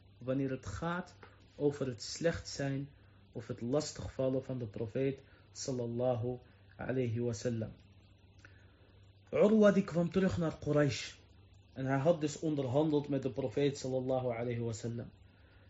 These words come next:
En de profeet sallallahu alayhi wa sallam had weer bevestigd van, "Hey, ik wil geen oorlog. Ik wil alleen Allah aanbidden." En we kunnen een vredesverdrag sluiten, et cetera, et cetera, et cetera.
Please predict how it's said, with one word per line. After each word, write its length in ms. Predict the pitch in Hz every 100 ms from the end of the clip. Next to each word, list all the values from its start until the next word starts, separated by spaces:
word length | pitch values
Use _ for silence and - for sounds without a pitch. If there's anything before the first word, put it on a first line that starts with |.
| -
En 280 | 139 131 117
de 80 | 135
profeet 400 | 135 117 160 156
sallallahu 20 |
alayhi 60 |
wa 40 | 170
sallam 200 | 160 147
had 160 | 127
weer 220 | 117 175 147
bevestigd 540 | 110 170 165 143 -
van, 160 | 139 123
"Hey, 180 | 147 131 -
ik 140 | 131
wil 180 | 160 160
geen 260 | 147 143
oorlog. 500 | 170 185 131 107 - - - - -
Ik 180 | 143 127
wil 280 | 151 165 139
alleen 280 | 147 156
Allah 400 | 151 160 160 143
aanbidden." 540 | 151 147 147 147 117 104 - - - - - -
En 240 | 135 127
we 100 | 131
kunnen 300 | - 160 147
een 80 | 135
vredesverdrag 840 | 151 165 151 143 - 147 147 143
sluiten, 580 | - 151 156 143 - 80
et 140 | -
cetera, 420 | - 156 151 160 139
et 120 | 143
cetera, 320 | 151 147 147
et 140 | 143
cetera. 440 | - 151 151 120